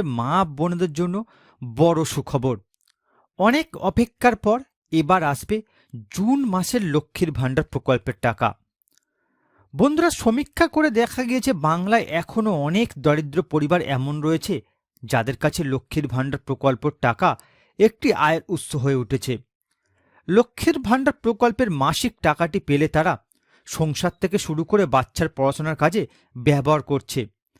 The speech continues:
তাই প্রতি মাসের শুরু থেকেই মা বোনেরা অপেক্ষায় থাকে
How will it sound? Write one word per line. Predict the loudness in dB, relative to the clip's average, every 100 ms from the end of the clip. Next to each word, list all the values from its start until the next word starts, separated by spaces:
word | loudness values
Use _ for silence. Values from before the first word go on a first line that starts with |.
| _ _ _ 2
তাই | 2
প্রতি | 4 0 2 2
মাসের | 2 0 -2
শুরু | -4 -8 -2
থেকেই | -2 0 0 0
মা | 2 0
বোনেরা | -2 -4 0 0
অপেক্ষায় | 0 -4 -6 -2 0 0
থাকে | -2